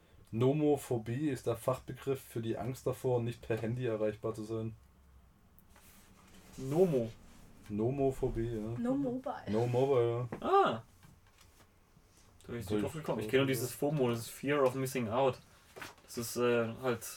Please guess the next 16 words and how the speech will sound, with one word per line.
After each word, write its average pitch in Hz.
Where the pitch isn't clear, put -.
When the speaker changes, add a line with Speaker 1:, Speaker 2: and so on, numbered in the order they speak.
Speaker 2:
die 113
Angst 123
Speaker 1:
Ah, 117
Speaker 2:
davor, 117
Speaker 1:
ja. 127
Speaker 2:
nicht 131
ans 131
Internet 139
angebunden 117
zu 120
sein 117
und -
Speaker 1:
Ja. 117
Speaker 2:
alles 117
zu -
verpassen, -